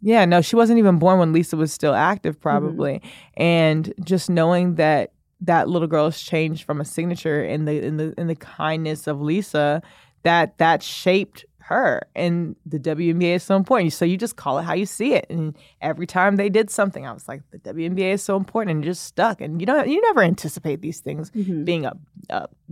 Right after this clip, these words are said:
Speaker 1: a commercial. You never anticipated it being a whole campaign, but, um, I'm glad it stuck.
Speaker 2: Yeah, so it did turn into a whole campaign with
Speaker 1: Mm-hmm.
Speaker 2: Twitter, right? Like, Twitter Sports really took, took off with that. You had
Speaker 1: Mm-hmm.
Speaker 2: the whole W N B A fam there,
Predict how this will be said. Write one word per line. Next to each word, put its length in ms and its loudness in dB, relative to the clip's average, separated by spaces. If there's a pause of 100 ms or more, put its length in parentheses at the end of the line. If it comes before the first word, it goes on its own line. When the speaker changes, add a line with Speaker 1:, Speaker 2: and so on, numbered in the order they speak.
(240)
Speaker 1:
a 140 -4
commercial. 600 -4 (280)
You 100 2
never 260 8
anticipated 760 4
it 80 -4
being 240 -2
a 60 -2
whole 160 0
campaign, 720 -6
but, 420 0
um, 520 -6 (140)
I'm 120 -4
glad 280 -4
it 100 -12
stuck. 360 -12 (260)
Speaker 2:
Yeah, 140 -6
so 160 -2
it 140 0
did 160 -2
turn 160 -4
into 180 -2
a 60 -2
whole 140 -4
campaign 420 -8
with 80 -8
Speaker 1:
Mm-hmm. 80 -10
Speaker 2:
Twitter, 240 -2
right? 200 0
Like, 140 -4
Twitter 240 -4
Sports 400 -4
really 220 -2
took, 240 -8 (460)
took 200 0
off 220 2
with 140 -2
that. 220 0
You 60 -4
had 140 -2
Speaker 1:
Mm-hmm. 60 -4
Speaker 2:
the 40 -6
whole 140 -2
W 260 0
N 80 0
B 80 -2
A 140 2
fam 340 0
there, 320 0